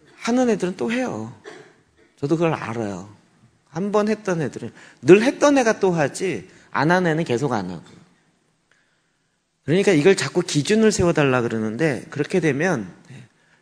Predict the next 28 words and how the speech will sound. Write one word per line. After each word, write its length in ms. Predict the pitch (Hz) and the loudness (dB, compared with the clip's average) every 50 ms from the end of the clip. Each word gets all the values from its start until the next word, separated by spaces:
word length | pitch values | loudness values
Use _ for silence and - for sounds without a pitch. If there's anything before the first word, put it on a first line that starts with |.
| _ _ _ _ - - - - | _ _ _ _ -20 -20 -14 -6
기준을 840 | - 156 165 170 208 208 202 208 214 196 139 110 80 - - - - 127 | -2 -2 0 2 4 4 6 6 6 4 4 2 -2 -8 -18 -10 -2 2
여기도 420 | 135 139 131 - 196 208 - 208 | 4 4 4 2 0 2 2 2
못 140 | 165 160 147 | 4 4 2
세우고 340 | - - 147 151 151 151 165 | 2 2 0 0 2 2 2
여기도 340 | 135 117 120 127 127 156 151 | 2 2 2 0 -2 -4 -4
세우고 280 | 135 147 135 123 165 | -2 -2 -2 -2 -2
중간을 520 | 165 - - 127 143 160 185 190 175 165 147 | -4 -2 -2 0 2 4 4 4 4 2 2
세우면요, 600 | - - 123 120 113 113 120 160 170 143 92 - - - - _ - | 0 0 0 0 -4 -6 -4 -2 -2 -2 -4 -6 -12 -20 -20 _ -4
이 220 | - 170 190 185 | -2 -2 0 2
높은 460 | 135 135 143 147 143 - 226 226 220 202 | 4 4 4 4 2 0 2 2 2 2
기준에 360 | 175 165 - 160 160 160 147 | 2 0 0 2 2 4 2
있는 240 | 135 131 131 131 123 | 2 2 0 0 -2
애들이 300 | 117 - - 110 156 156 | -2 -4 -2 -4 -4 -2
내려와야 540 | - 90 95 104 127 123 117 98 87 85 85 | -2 -2 0 2 2 2 2 0 -2 -8 -10
돼요. 180 | - - - - _ _ _ _ _ _ _ _ _ _ _ _ _ _ _ _ _ 87 _ _ _ _ _ _ _ _ _ _ _ _ _ _ _ | -12 -16 -20 -20 _ _ _ _ _ _ _ _ _ _ _ _ _ _ _ _ _ _ _ _ _ _ _ _ _ _ _ _ _ _ _ _ _
근데 100 | - 135 | -2 -2
제가 260 | 139 - 135 135 175 185 | 0 2 4 4 4 4
이걸 200 | 170 180 190 196 | 4 4 2 0
하-, 240 | 190 226 214 - | 0 -2 -2 -4
자꾸 300 | - - 151 143 - 175 | -6 -10 -8 -4 0 0
그렇게 220 | 175 160 - 165 131 | 0 0 2 2 4
얘기하는 440 | 131 135 139 147 160 143 139 135 135 | 4 4 4 4 2 2 2 0 -2
건 280 | 175 196 180 117 - - - - - - - | 0 0 0 0 -2 -10 -18 -20 -20 -12 -4
이쪽에 440 | - 160 170 - - 247 220 233 226 | -4 -4 -2 0 0 2 4 4 4
있는 220 | 214 196 190 170 | 4 4 4 2
아이들 340 | 147 113 117 123 123 135 135 | 2 2 0 0 -2 -4 -4
때문이 260 | - 123 131 127 123 | -4 -6 -4 -4 -4
아니라 480 | 117 107 104 - 170 208 247 - - | -4 -6 -2 0 0 0 0 0 -6